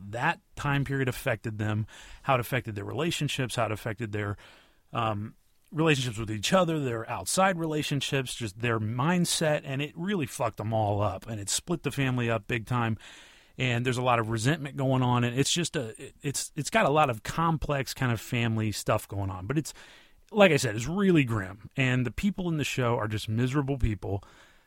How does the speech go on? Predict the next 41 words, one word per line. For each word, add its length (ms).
Um, 360
it's, 160
this 200
is 140
not 200
a 60
show, 520
like, 300
you're 200
not 100
gonna 120
feel 260
good 200
at 80
all 220
watching 360
this 120
show, 280
so 220
if 100
you're 100
looking 200
for 80
something, 540
so 120
if 100
you 80
hear 180
anyone 240
<laughs> 60
describe 400
it 120
like, 140
"This 180
Is 160
Us," 240
then 180
y-, 220
you 160
know, 180
it's, 240